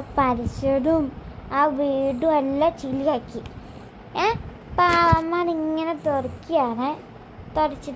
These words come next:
തുടച്ച്, തുടച്ച്. നമ്മൾ ഓളിയില്ലേ, ബലൂൺ അതിൽ വെച്ചിട്ട് ഓളി അങ്ങനെ ഇങ്ങനെ എരിഞ്ഞ് കളിക്കും ഇല്ലേ, ഒരു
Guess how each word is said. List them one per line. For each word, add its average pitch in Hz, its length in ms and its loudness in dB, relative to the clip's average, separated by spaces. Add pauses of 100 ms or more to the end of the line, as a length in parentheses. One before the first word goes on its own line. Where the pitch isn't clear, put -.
തുടച്ച്, 262 320 2 (100)
തുടച്ച്. 254 400 -2 (680)
നമ്മൾ 349 120 -2 (420)
ഓളിയില്ലേ, 330 640 4 (840)
ബലൂൺ 359 500 2
അതിൽ 339 280 2 (100)
വെച്ചിട്ട് 302 380 -2 (140)
ഓളി 311 260 4 (480)
അങ്ങനെ 330 260 -2
ഇങ്ങനെ 320 280 0
എരിഞ്ഞ് 311 340 2
കളിക്കും 175 380 -4 (760)
ഇല്ലേ, 339 240 4 (260)
ഒരു - 120 -2